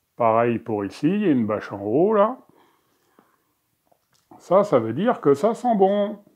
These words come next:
Ça veut dire que le maçon va bientôt attaquer.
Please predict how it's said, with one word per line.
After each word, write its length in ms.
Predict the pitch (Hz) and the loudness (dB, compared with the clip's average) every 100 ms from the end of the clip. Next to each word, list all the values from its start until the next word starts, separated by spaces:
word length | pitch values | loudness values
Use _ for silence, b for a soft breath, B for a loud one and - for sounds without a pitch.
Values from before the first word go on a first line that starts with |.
| _ | _
Ça 180 | - 113 | -12 -8
veut 160 | 113 | -6
dire 360 | 123 214 - - | -4 -2 -4 0
que 340 | 175 208 247 - b b b b b b b b b b b b b b _ _ _ | 2 2 0 -8 b b b b b b b b b b b b b b _ _ _
le 280 | 160 156 175 | 0 2 2
maçon 540 | 151 120 - 190 220 | 2 0 -2 -4 -4
va 180 | 196 185 | 2 2
bientôt 600 | 165 151 147 - 220 226 | 4 4 2 4 2 4
attaquer. 640 | 226 220 214 180 165 - | 0 0 -2 0 -2 -2